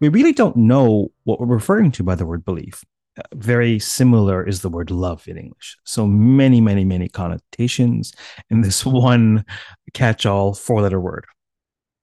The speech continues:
Anyhow, love is a topic for another day. Today, we focus on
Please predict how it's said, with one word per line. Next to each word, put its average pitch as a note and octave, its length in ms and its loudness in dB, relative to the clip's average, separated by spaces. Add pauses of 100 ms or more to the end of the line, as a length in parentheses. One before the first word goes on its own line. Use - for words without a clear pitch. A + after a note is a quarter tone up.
(220)
Anyhow, C3+ 480 2 (280)
love A2+ 220 0
is G#2+ 80 -2
a G2 60 -4
topic - 340 -8
for G2 60 -6
another F#2 240 -4
day. E2 240 -10
Today, A#2+ 440 -2 (400)
we A#2 60 -4
focus - 500 -8
on F#2 280 -6